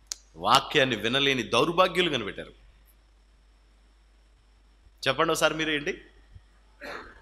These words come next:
అరగంట ముద్దంట, ముప్పావు గంట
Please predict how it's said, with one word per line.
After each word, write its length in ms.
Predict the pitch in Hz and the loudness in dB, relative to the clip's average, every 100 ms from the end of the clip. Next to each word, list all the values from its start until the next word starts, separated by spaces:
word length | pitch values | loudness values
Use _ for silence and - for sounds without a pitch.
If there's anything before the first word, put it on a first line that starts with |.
| - - _ _ _ _ _ _ _ _ _ _ _ _ 98 | -20 -20 _ _ _ _ _ _ _ _ _ _ _ _ 0
అరగంట 420 | 127 156 165 190 247 330 - - - - _ _ - - - _ - 104 | 4 4 4 4 2 0 -10 -20 -20 -20 _ _ -20 -20 -20 _ -18 -10
ముద్దంట, 580 | 113 156 143 208 143 85 - - - _ _ _ - - _ _ _ _ _ _ _ _ _ _ _ - - - _ _ _ _ | -6 -2 4 4 4 -6 -10 -20 -20 _ _ _ -20 -20 _ _ _ _ _ _ _ _ _ _ _ -20 -20 -20 _ _ _ _
ముప్పావు 480 | 110 151 - 185 190 | -2 2 8 10 10
గంట 220 | 190 180 | 8 8